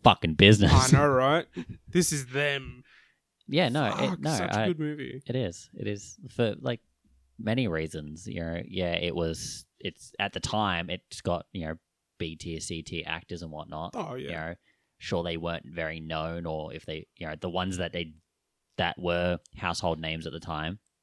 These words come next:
Speaker 1: you know, they were probably just
Speaker 2: They draw the butts to the
Speaker 1: Yeah,
Speaker 2: seats, and then
Speaker 1: but
Speaker 2: you have, uh,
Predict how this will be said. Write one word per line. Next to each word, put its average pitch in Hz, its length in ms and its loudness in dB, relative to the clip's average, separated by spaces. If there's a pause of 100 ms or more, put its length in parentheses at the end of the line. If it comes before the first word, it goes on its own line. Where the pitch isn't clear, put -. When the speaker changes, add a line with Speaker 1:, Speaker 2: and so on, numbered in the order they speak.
(440)
Speaker 1:
you 87 80 -6
know, 85 80 -4
they 82 120 -4
were 82 100 -8
probably 85 360 -4
just 82 240 -10 (640)
Speaker 2:
They 147 200 0 (140)
draw 135 320 -2
the 123 60 -8
butts - 400 -8
to - 60 -20
the - 60 -6
Speaker 1:
Yeah, 110 140 -2
Speaker 2:
seats, 113 260 -10
and 127 100 -8
then 117 80 -6
Speaker 1:
but 104 120 0
Speaker 2:
you 131 60 -10
have, 123 240 -10
uh, 123 480 -10